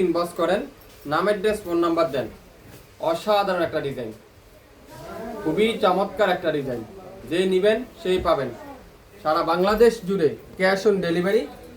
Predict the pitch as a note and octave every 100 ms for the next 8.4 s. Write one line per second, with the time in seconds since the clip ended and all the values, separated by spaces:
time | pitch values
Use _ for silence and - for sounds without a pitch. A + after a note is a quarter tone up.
0 | - C#3+ E3+ - F#3+ F3 D3+ - F#3 E3
1 | D3 C#3+ C#3 C3 C#3 C#3+ C3 C#3 D#3+ D#3
2 | G3 E3+ E3 E3+ F3 F3 D3 D3 D3 B2+
3 | A2+ - - - - - - - - -
4 | - - - C#3+ F3 F#3 - A3 G3 F3+
5 | F#3 G3 G3 G#3 G3 E3 D#3+ F3+ F3 C3
6 | B2 - - - - - - A3+ A#3 -
7 | - - - - - - - D#3 E3+ F#3+
8 | A3 G#3+ G3